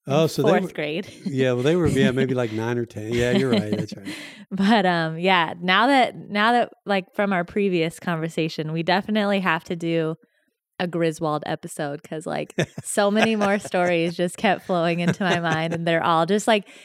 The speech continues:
Speaker 1: it's almost like, "How the hell did that happen?" Like, every single one, you're like, it's just, like, nonstop. <laughs> But, uh,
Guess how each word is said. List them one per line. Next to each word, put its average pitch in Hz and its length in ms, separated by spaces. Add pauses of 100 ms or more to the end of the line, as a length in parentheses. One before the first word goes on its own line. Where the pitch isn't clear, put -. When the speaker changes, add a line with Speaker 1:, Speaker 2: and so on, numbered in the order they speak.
(320)
Speaker 1:
it's 214 180
almost 214 380
like, 269 180
"How 220 720 (600)
the 208 180
hell 160 520 (640)
did 160 160
that 151 180
happen?" - 500 (180)
Like, 160 300
every 196 300
single 220 360
one, 185 200
you're 160 140
like, 160 320 (500)
it's 180 160
just, 185 160
like, 175 220
nonstop. 160 840 (360)
<laughs> - 40
But, 214 220
uh, 208 260